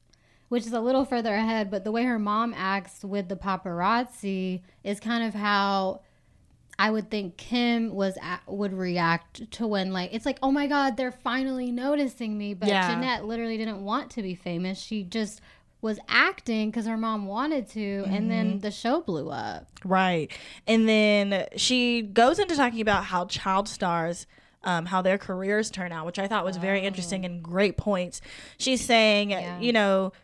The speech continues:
Speaker 2: people are saying, like, she'll say to people, "See you at the movies," which isn't true because she's not in any movies. She's just on T V.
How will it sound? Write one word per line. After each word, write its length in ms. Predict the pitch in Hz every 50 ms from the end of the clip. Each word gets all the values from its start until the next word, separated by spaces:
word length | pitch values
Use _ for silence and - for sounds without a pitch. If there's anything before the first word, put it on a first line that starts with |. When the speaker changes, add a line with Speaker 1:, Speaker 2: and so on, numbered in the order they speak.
| _ _ -
Speaker 2:
people 200 | - 262 247 254
are 60 | 247
saying, 520 | 240 - 233 220 214 214 214 214 208 208 196 - - - - - - -
like, 180 | 202 214 208 196
she'll 220 | - - 269 269 285
say 200 | - - 233 220
to 80 | 226 226
people, 300 | 233 226 - 214 208 214
"See 180 | - - 202 190
you 100 | 196 226
at 120 | 247 254
the 60 | 320
movies," 460 | 294 339 370 370 302 302 285 262 226
which 180 | 202 208 - -
isn't 240 | 208 196 202 185 -
true 260 | - - 277 277 254
because 260 | 208 208 - 196 180
she's 160 | - - 170
not 180 | 175 175 170 165
in 100 | 165 165
any 160 | 160 160 160
movies. 340 | 165 180 208 220 196 196 185
She's 160 | - 170 160
just 200 | - 151 143 -
on 140 | 139 139 127
T 200 | - 147 151 151
V. 400 | 170 240 294 302 269 240 247